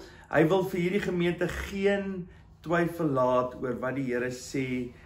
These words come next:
oor hierdie gedeelte nie. Vers tien, "Die getroudes beveel ek."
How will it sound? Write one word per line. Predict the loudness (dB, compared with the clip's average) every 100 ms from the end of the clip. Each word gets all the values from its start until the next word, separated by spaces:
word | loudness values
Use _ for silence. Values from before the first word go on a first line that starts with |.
| -16 -6
oor | -4
hierdie | -2 -4 -6
gedeelte | -2 -2 0 -2
nie. | -6 -8 -14 -18 -6 4
Vers | 6 6 2 -4
tien, | -2 -2 -4 -12 -20 -6
"Die | -2
getroudes | 0 0 2 4 4 2
beveel | -2 -6 -4 -2 -2
ek." | -4 -12 -20